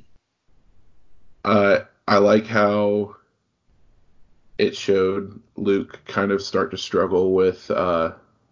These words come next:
um, thoughts of the dark side.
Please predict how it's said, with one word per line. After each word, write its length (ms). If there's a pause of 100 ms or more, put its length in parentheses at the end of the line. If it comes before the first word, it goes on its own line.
(1400)
um, 580 (2000)
thoughts 440
of 100
the 100
dark 280
side. 480